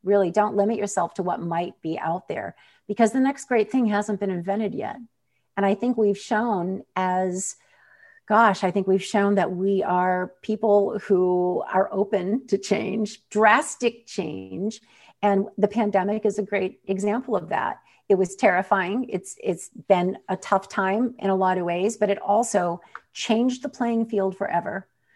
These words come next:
in a good way for businesses. Because think about it, the people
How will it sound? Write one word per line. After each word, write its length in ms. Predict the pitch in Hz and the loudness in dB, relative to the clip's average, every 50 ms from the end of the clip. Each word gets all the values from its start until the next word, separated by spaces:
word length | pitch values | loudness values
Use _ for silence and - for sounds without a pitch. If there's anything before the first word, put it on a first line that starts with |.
| _ _ - _ _ _ _ _ _ - - - - - | _ _ -20 _ _ _ _ _ _ -20 -18 -16 -8 0
in 160 | 240 262 269 | 2 4 4
a 80 | 277 226 | 4 4
good 260 | - 302 359 427 392 | 4 6 6 6 8
way 300 | 294 165 - - - - _ _ _ _ _ _ | 6 4 4 2 -8 -10 _ _ _ _ _ _
for 140 | - 254 240 | -2 0 2
businesses. 640 | 208 240 247 233 269 233 202 - - - - - - - - - _ | 2 2 2 2 2 0 0 -2 -4 -6 -6 -10 -14 -18 -20 -10 _
Because 320 | - 240 233 254 233 214 - | -2 0 2 2 2 2 0
think 240 | - - 240 254 | 0 2 2 2
about 300 | 262 247 208 190 - - | 4 4 4 4 4 4
it, 100 | 202 208 | 0 0
the 60 | - 208 | -2 -4
people 500 | - - 233 220 226 233 214 208 208 | -4 -2 -4 0 4 4 4 4 4